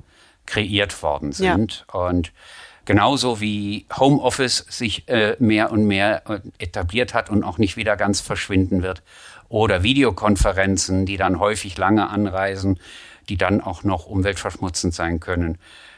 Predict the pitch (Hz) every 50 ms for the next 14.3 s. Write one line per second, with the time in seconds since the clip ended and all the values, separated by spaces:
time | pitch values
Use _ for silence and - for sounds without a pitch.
0 | _ - - - 101 92 90 87 85 87 87 90 - - 110 104 107 107 104 101
1 | 92 - - 104 98 92 87 82 85 82 - - - 117 120 123 135 135 - _
2 | _ _ - - - - - - - - _ - - 123 113 110 107 - - -
3 | - - - 120 123 - - 107 - - 131 160 160 143 143 131 104 95 127 135
4 | - - 139 - 113 - - 110 95 - - - 123 - - - 117 104 101 101
5 | 117 127 - - - 104 - - - 101 87 101 107 104 104 107 104 - - -
6 | - - _ _ - 107 98 90 - 104 95 87 120 120 127 127 117 107 92 -
7 | 110 98 - - 110 104 95 - - 123 107 - - - - _ _ - - -
8 | - - - - - - - - 95 92 92 90 90 90 92 92 90 85 - -
9 | - - - 107 98 90 104 107 - - - 113 104 101 95 - - _ - -
10 | 104 98 95 90 95 87 85 82 - - - - 92 - - - - 82 76 80
11 | 82 - - 82 78 - 82 80 80 - 208 208 202 - 208 185 - - - 208
12 | 196 - - 196 170 - 127 160 170 - 202 - - 240 233 240 220 202 208 202
13 | - 233 208 202 - - 196 185 185 - - 185 180 - - - 147 175 185 -
14 | - - 165 175 175 180